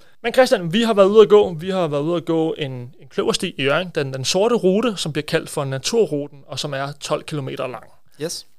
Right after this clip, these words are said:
Speaker 1: Din første umiddelbare tanke om ruten?
Speaker 2: Altså, hvad, hvilken første tanke, jeg får nu, når jeg står her, eller da vi var ude at gå den?
Speaker 1: Øh, begge dele.
Speaker 2: Umiddelbart vil jeg sige, øh, det første indtryk, jeg fik, da vi var ude at gå den, det synes jeg egentlig, det var et overvældende positivt indtryk.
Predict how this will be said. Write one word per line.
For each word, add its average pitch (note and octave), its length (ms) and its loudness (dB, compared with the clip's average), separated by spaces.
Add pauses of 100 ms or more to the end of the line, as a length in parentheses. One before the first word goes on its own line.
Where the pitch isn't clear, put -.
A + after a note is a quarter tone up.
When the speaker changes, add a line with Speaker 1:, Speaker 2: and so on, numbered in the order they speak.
Speaker 1:
Din G#3 240 -2 (160)
første A3+ 220 0
umiddelbare G3 400 0
tanke F3+ 320 -4 (260)
om D#3 140 -6
ruten? E3 420 0
Speaker 2:
Altså, C#3 220 -4
hvad, C#3 160 0
hvilken D3+ 280 -4
første - 260 2
tanke, D3 280 2
jeg C#3 80 0
får D3 200 0
nu, E3+ 220 -2
når D3 120 -4
jeg C3 100 -2
står D3 180 -2
her, D3+ 120 2
eller A#2+ 340 -2 (220)
da C3 80 2
vi B2+ 200 -8
var B2+ 60 -4
ude C3+ 100 -6
at C3 60 -4
gå C3 160 -2
den? A#2 180 -10 (300)
Speaker 1:
Øh, G3 140 -4
begge - 200 6
dele. G3 180 4 (200)
Speaker 2:
Umiddelbart E3+ 460 0
vil C3+ 60 -2
jeg C3+ 80 0
sige, D#3 340 -2 (360)
øh, - 60 -8 (520)
det D#3+ 80 -10
første F3+ 300 0
indtryk, D3 320 -4
jeg B2+ 80 -6
fik, C#3 160 -8
da C3 60 -6
vi B2 140 -10
var D3 60 -8
ude F3+ 100 -4
at F3 60 -6
gå D3 180 -4
den, B2+ 100 -12
det C#3+ 100 -8
synes D3+ 200 -6
jeg C#3+ 60 -2
egentlig, A#2 180 -8
det B2 80 -6
var A#2+ 160 -4
et A2+ 140 -10
overvældende C#3 440 0
positivt B2+ 500 -12
indtryk. A#2+ 340 -10